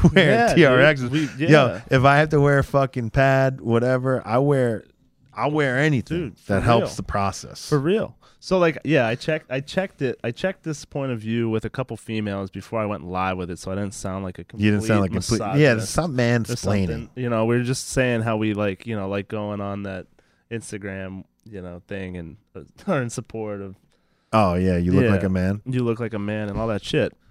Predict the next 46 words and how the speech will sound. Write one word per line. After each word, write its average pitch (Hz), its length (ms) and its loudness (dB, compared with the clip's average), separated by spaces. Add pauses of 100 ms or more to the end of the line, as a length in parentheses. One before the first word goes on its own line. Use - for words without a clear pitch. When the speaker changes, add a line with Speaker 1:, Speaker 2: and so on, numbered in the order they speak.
(240)
Speaker 1:
Well, 120 140 0
they 175 80 6
say 196 160 0
Speaker 2:
So, 151 80 2
like, 185 80 8
Speaker 1:
piss 165 140 2
away. 175 320 0 (1200)
Speaker 2:
they 226 120 4
Speaker 1:
Open 139 200 10
Speaker 2:
probably, 139 360 4
Speaker 1:
valve. 98 220 -12
Speaker 2:
it's - 200 -6
too, 185 320 -2
it's 143 220 -6
a, 160 80 -4
it's 143 320 -10
a, 156 120 -8
I 139 100 -4
think 180 240 -6
some 165 360 -2
of 127 180 0
it 123 200 -4
is 107 240 -8
maybe 117 440 -8
a 104 60 -10
little 104 280 -8
attention, 87 720 -18 (180)
you 95 80 -16
know, 80 280 -14
or 80 120 -14
something, 80 640 -14
or 87 80 -14
they 92 120 -10
Speaker 1:
I - 120 -8
think - 60 -10 (140)
Speaker 2:
like - 40 -8
Speaker 1:
you 214 80 2
Speaker 2:
it. - 60 -12
Speaker 1:
could. 113 300 4
You 113 120 2
Speaker 2:
They, 120 60 0
like, 120 40 -4
Speaker 1:
could. 120 220 2
Speaker 2:
think 120 180 -8
it's - 140 -12
hot. 87 380 -8